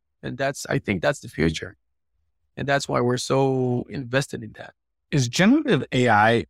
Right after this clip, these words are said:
Speaker 2: that different than, like, a Chat G P T that's, that in terms of how it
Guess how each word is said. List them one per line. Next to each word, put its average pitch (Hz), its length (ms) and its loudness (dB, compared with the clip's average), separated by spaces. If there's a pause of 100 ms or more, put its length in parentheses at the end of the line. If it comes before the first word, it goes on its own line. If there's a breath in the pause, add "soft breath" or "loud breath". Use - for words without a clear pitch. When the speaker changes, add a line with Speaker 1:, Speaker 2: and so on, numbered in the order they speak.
(120)
Speaker 2:
that 131 320 0
different 127 400 2
than, 120 160 2
like, 113 180 0
a 110 80 0
Chat - 320 0 (140)
G 123 180 0
P 117 160 -4
T 113 300 -2
that's, 107 380 -6 (180)
that 107 160 -6 (240)
in 113 100 -6
terms 120 240 2
of 113 100 -2
how 107 360 2
it 107 100 0